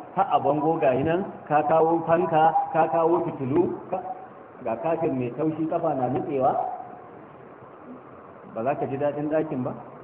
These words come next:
To, haka musulunci yake. Ga rukunai, ga farillai, ga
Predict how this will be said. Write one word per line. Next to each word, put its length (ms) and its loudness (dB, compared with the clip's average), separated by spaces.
To, 80 -8
haka 200 -6
musulunci 680 -8
yake. 160 -16
Ga 140 -4
rukunai, 560 -4
ga 200 -4
farillai, 500 -4
ga 160 -4